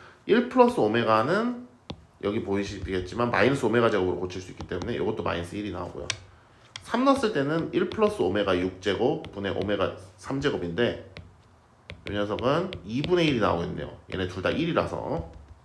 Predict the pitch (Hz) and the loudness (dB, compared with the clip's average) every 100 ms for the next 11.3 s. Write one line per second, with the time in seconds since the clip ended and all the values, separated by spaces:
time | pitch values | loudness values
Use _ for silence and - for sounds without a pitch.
0 | - - - _ - - - - - - | -20 -20 -20 _ -20 -20 -18 -12 -10 2
1 | 120 123 120 120 120 - - - - - | 4 6 4 4 0 -10 -18 -20 -12 -6
2 | - - 208 214 233 226 202 180 165 98 | -4 0 0 4 4 6 8 8 8 6
3 | 101 101 92 120 139 - - 202 196 208 | 6 2 2 0 0 0 0 -2 2 0
4 | 202 - 131 127 143 170 226 - 98 - | 0 0 0 2 -2 -2 -4 -2 0 2
5 | 123 127 104 98 101 101 170 208 208 98 | 2 -2 -6 -6 -4 -2 -2 -2 -2 -2
6 | 90 87 95 - - - - - - - | -4 -6 -6 -6 -8 -6 -6 -6 -20 -20
7 | - - - - - 160 202 277 - - | -20 -20 -20 -20 -8 2 4 4 0 -8
8 | 117 151 131 104 - 190 185 165 143 120 | -2 0 2 2 4 4 4 2 2 2
9 | 113 90 101 165 165 135 117 113 - - | 4 4 4 4 2 2 0 0 -2 2
10 | 196 107 87 85 87 90 92 85 - 82 | 4 6 4 0 0 2 2 0 -4 -10
11 | - - | -12 -12